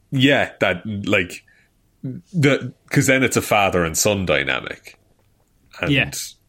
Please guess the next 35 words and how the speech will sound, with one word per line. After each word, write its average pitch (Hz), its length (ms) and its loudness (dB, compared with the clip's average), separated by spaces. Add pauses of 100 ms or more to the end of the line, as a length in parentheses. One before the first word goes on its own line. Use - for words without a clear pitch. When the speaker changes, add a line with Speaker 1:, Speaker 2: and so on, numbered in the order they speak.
Speaker 1:
it's, - 460 -4 (800)
it's 113 180 -2
something 101 340 0
Bruce 101 360 2
needs, 95 300 2
and 92 100 0
it's - 120 -2
something 143 260 2
Alfred 110 420 0
needs 78 300 -4
as 71 160 -8
well. 87 320 2 (840)
Speaker 2:
Um, 151 300 2
and 180 340 2
also, 170 640 4
uh, 135 320 -4
lastly, 156 400 2
as 147 120 0
I - 20 -2
said, 135 340 0
Dick 156 180 2
Grayson 156 360 6
has 135 140 2
referred 139 380 2
to 143 60 -2
Alfred 139 380 -2
as 139 160 -4
his 151 140 2
best 190 360 2
friend 143 540 2
on 165 160 2
multiple 170 400 6
Speaker 1:
Oh. 160 40 6
Speaker 2:
occasions. 165 760 4
<laughs> - 180 -2